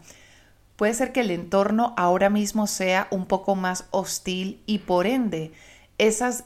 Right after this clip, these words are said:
dificultades o esas, o esas diferencias de las personas autistas son más notorias? ¿Qué quiero decir con esto?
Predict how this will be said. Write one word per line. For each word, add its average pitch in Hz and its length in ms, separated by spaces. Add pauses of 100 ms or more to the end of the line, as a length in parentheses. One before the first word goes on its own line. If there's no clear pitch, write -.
dificultades 185 960
o 185 100
esas, 208 680
o 190 80
esas 196 240
diferencias 185 840 (340)
de 190 100
las 170 120
personas 185 360
autistas 190 720
son 202 400
más 208 220
notorias? 202 640 (720)
¿Qué 180 140
quiero 190 180
decir 185 280
con 196 160
esto? 165 320